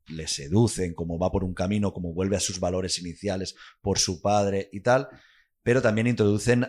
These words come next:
algo que, que a mí me fascina en esta película, que son las escenas, las pequeñas escenas de espía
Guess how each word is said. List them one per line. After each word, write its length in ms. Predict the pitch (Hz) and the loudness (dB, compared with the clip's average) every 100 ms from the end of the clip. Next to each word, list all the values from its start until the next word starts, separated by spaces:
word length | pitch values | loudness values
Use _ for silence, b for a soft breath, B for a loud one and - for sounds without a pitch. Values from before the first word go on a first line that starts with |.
| - | 0
algo 240 | 110 104 | 2 2
que, 320 | 87 85 76 73 | 0 -4 -4 -4
que 80 | |
a 40 | 78 | -4
mí 100 | 87 | 0
me 160 | 95 | -2
fascina 420 | 90 85 - 107 98 | -2 -6 -4 -2 0
en 60 | |
esta 180 | 95 101 | 0 0
película, 300 | 98 98 110 | 0 2 2
que 80 | 98 | 2
son 140 | 98 | 0
las 140 | 101 92 | 0 -2
escenas, 540 | - 95 95 - - _ | -4 -4 -2 -6 -10 _
las 200 | 101 85 | -6 -4
pequeñas 420 | 92 - 113 113 | -4 -2 0 0
escenas 380 | 95 - 113 104 | -2 0 0 2
de 80 | 98 | 0
espía 500 | - - 104 73 | 0 -2 -2 -2